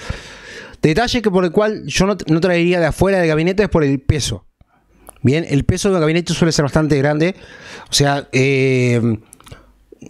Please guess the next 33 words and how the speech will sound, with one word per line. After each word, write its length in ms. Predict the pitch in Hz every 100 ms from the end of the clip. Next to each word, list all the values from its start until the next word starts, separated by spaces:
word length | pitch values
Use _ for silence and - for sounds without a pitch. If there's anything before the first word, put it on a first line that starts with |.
| _ 90 95
yo 240 | - 285 240
recomiendo 400 | 202 175 190 190
particularmente 580 | 165 151 151 160 170 170
que 80 |
de 60 | 147
afuera 320 | 123 170 190
no 80 | 180
traigas, 280 | 175 160 139
no 160 | 143
traigas 360 | 147 160 165 165
componentes 500 | - 135 139 143 135
muy 240 | 135 156
pesados, 640 | 135 - - 156 165 190 - - - - -
porque 460 | - 127 143 139 - - - -
el 440 | 135 143 139 131 -
costo 260 | 190 -
de 40 | 180
envío, 380 | 160 190 196 -
por 120 | 143
lo 80 | 139
general, 360 | 147 160 175
en 60 | 139
tienda 200 | 160 151
mía 160 | 170 175
siempre 280 | 180 165
es 40 | 143
por 160 | 127
kilo 360 | 110 180 131 98
o 40 |
por 220 | 104 120 -
peso, 260 | 175 -
básicamente. 540 | 113 117 107 110 104 - - - - -
Entonces, 420 | - 147 156 -